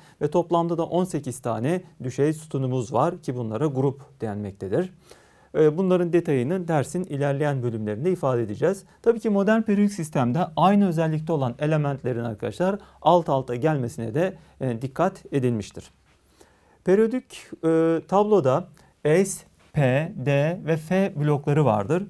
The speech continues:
Öncelikle S bloğu ifade edelim. S bloğu arkadaşlar bir A ve iki A, e, grubundan oluşur. Şu kısımdır. E, P bloğu ise üç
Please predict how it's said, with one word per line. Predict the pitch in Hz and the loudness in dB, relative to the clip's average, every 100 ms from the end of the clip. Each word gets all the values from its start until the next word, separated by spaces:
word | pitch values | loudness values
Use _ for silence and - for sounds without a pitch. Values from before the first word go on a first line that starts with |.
| - | -4
Öncelikle | 156 151 143 160 - 151 | -2 -2 -4 -4 0 -2
S | 156 | -2
bloğu | 139 139 | 0 2
ifade | 135 120 123 107 | 2 0 -2 -2
edelim. | 107 160 180 214 | -4 -6 0 0
S | 226 | 0
bloğu | 160 143 | 0 2
arkadaşlar | 127 120 120 - 226 - - _ | 2 0 -6 -2 -4 -4 -16 _
bir | 160 233 | -2 0
A | 208 202 | 2 2
ve | 233 | 0
iki | - 170 220 | -4 -4 2
A, | 202 151 | 4 2
e, | - - - 135 | 0 -16 -4 0
grubundan | 123 131 147 139 139 143 | 0 0 0 0 2 2
oluşur. | 123 101 - 104 | 2 -2 -8 -12
Şu | - 127 | -10 -6
kısımdır. | 127 - 98 107 185 208 - - - - | -6 -6 -8 -2 -2 -4 -16 -20 -20 -4
E, | 127 127 123 - _ _ _ _ _ _ _ | 0 2 0 -4 _ _ _ _ _ _ _
P | - 208 214 | 2 4 4
bloğu | 208 220 214 | 6 6 6
ise | 196 - 208 | 2 2 2
üç | 202 196 214 - | 2 -2 -2 -4